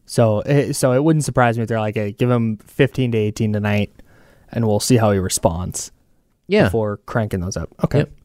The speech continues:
Speaker 1: Forty-niners sacks, so sacks by the Forty-niners defense, or Harrison Barnes assists?
Speaker 2: Oh, I'm going Niners sacks.
Speaker 1: Yeah, I think I, um, hmm.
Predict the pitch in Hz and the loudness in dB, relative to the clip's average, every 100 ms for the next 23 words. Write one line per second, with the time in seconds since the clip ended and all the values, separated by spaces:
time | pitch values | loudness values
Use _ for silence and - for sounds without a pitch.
0 | _ _ _ _ _ - 190 233 254 214 | _ _ _ _ _ 0 2 4 2 2
1 | 220 196 - - 175 120 - - - - | 2 0 0 4 4 4 -4 -12 -12 -14
2 | _ - 139 - 156 170 - 135 131 160 | _ -6 -4 0 0 0 -2 2 4 4
3 | 165 - 160 156 143 143 131 127 113 98 | 2 0 2 4 2 2 2 0 -2 -4
4 | 101 - - _ _ _ - 139 147 143 | -6 -10 -16 _ _ _ 0 2 4 2
5 | 147 151 127 123 135 143 214 - - - | 2 2 4 2 2 2 2 2 -2 -8
6 | - _ _ _ _ _ _ _ _ _ | -12 _ _ _ _ _ _ _ _ _
7 | - 98 90 95 90 85 85 73 - 73 | 0 2 4 4 4 4 2 0 0 -2
8 | 73 - - _ _ _ _ _ _ 120 | -2 -6 -14 _ _ _ _ _ _ 2
9 | 113 - 135 127 123 117 110 - 131 127 | 4 2 -2 -2 2 2 0 0 -2 0
10 | 127 123 143 131 120 107 | -2 0 2 4 2 0